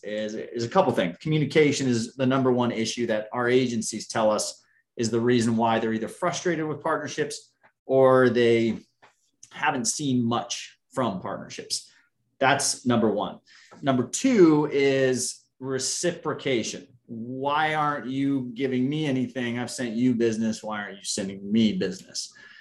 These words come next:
And then, uh, three, I believe we asked this as a survey when we onboard agencies. I think number three is support. You know, uh, that kind of falls under communication a little bit, but it's more like,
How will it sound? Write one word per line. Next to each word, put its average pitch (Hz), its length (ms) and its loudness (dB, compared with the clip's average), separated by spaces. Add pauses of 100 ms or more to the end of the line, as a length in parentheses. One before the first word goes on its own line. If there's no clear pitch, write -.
(200)
And 165 160 0
then, 151 380 4
uh, 135 360 4 (200)
three, 175 400 6
I 147 80 2
believe 135 420 0
we 139 100 0
asked 127 280 -2
this 120 180 -4
as 110 160 -2
a 104 100 -2
survey 110 580 -2
when 104 180 -6
we 101 240 -10
onboard 104 480 -2
agencies. 95 520 -2
I 107 60 -2
think 156 180 -4
number 127 240 4
three 135 440 4
is 113 260 0 (220)
support. - 600 -4 (120)
You 117 140 -2
know, 110 500 -2 (320)
uh, 110 300 0
that 131 280 0
kind 202 200 -4
of 170 100 -2
falls 170 240 2
under 160 160 -2
communication 151 600 -2
a 135 40 0
little 143 320 2
bit, 147 220 2
but 135 100 0
it's 117 140 -6
more 135 200 -2
like, 123 340 0